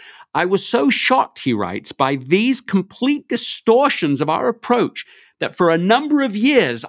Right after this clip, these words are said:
I said almost nothing about empathic listening. And when it did, it was to stress an empathic attitude with little comment on how this might be implemented in the relationship." Do, do you see what he's saying?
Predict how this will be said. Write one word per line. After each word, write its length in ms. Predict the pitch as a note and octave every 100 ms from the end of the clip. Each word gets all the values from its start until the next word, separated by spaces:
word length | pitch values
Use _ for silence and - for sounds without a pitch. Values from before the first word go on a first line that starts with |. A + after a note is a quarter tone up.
| -
I 200 | F#3+ A3
said 300 | - A3+ -
almost 400 | G#3 G3+ F#3 -
nothing 560 | F#3 A3 A#3 - D#3+
about 360 | D#3 D#3 D3+ -
empathic 500 | D3+ D3 C#3 - -
listening. 400 | C#3 - A#2 D#2 _ _ _ _ _ _ _ _ _
And 140 | - E3+
when 80 | F#3
it 200 | - C3+
did, 300 | B3+ A#3+ F3
it 240 | - F3
was 160 | E3 -
to 120 | D#3
stress 480 | - - F3+ F3+ - _ -
an 100 | D#3+
empathic 500 | D#3+ D3+ D#3 - - -
attitude 560 | E3 - C#3 A#2+ G#2
with 160 | A#2 C3+
little 300 | E3+ G3+ G#3
comment 400 | G3+ G#3 F#3 C#3
on 100 | B2+
how 380 | - - E3 D#3+
this 200 | D3 -
might 300 | D3 C#3+ -
be 100 | C#3
implemented 520 | C#3 - B2+ B2 B2+
in 80 | B2+
the 80 | B2
relationship." 760 | B2+ C#3 - B2 - - - _ _ _ _ _ _ _ _ _
Do, 120 | E3+ -
do 140 | F3+
you 60 | A3
see 220 | - D4
what 160 | D4 -
he's 180 | A3
saying? 400 | - A#3+ G#3+ C3